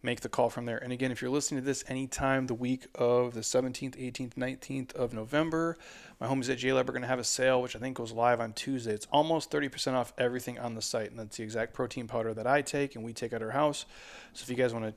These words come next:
hook that up, hit me up. I'll be sharing on the newsletter as well. And I'm happy to, uh, share this article with you guys. I think I'll pump it out on the newsletter sometime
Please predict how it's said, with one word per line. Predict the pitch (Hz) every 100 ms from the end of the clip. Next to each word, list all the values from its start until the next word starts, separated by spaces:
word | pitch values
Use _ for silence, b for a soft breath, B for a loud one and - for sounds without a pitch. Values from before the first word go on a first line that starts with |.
| -
hook | - 127 -
that | 143
up, | 147 143 143
hit | - 131
me | 123 127
up. | 135 131
I'll | 117
be | 117
sharing | - 135 127
on | 120
the | 113
newsletter | 127 123 123 120
as | 113
well. | 123 135 127
And |
I'm | 120
happy | 147 165 -
to, | - 151 143 139 139 - B B B B B
uh, | 113 110
share | 107 - 135
this | 127
article | - 131 127 120
with | 120 113 120
you |
guys. | 127 117 117
I | 113
think | 156 175
I'll | 185
pump | - 160 -
it | 139
out | 143 -
on | 139
the |
newsletter | 131 139 131 131 123
sometime | - 135 135 - 131 131 123 123